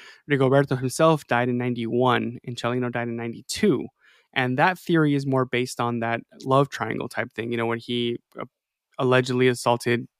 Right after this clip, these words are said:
Rigoberto's wife and he was getting his vengeance for that.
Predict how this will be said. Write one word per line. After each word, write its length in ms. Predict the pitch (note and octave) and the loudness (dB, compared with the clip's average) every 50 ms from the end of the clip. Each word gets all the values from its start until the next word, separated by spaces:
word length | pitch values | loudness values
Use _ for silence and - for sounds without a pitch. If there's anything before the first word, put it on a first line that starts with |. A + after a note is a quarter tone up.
| _ _ _ - - - - - - - - | _ _ _ -20 -20 -20 -20 -20 -20 -12 -4
Rigoberto's 600 | C3+ C3 B2+ B2+ B2 A#2+ A#2 - - B2 A#2+ - | 0 2 4 4 4 4 2 0 -4 -10 -10 -6
wife 380 | - B2+ A#2+ - - - - - _ _ _ _ _ - - - _ _ _ - | -2 -2 -2 -2 -4 -12 -16 -20 _ _ _ _ _ -20 -20 -20 _ _ _ -6
and 120 | A#2+ A#2 | -6 -4
he 120 | G#2+ B2+ C3 | 0 4 4
was 340 | B2+ A#2+ A#2+ B2 - - _ _ _ _ _ _ _ _ _ _ - A#2+ - - | 4 4 2 -2 -8 -10 _ _ _ _ _ _ _ _ _ _ -20 -20 -14 -4
getting 240 | - C3+ B2 B2 A#2 | -2 -2 -2 -2 -2
his 160 | A#2+ A#2+ A#2 | -4 -6 -4
vengeance 380 | A#2+ B2 A#2+ B2 A#2+ A#2 A#2 - | -2 -2 -2 -2 -2 -4 -8 -8
for 200 | - - A#2 A2 | -6 -6 -6 -4
that. 380 | A#2+ B2 - - - - - | -4 -4 -6 -6 -6 -12 -18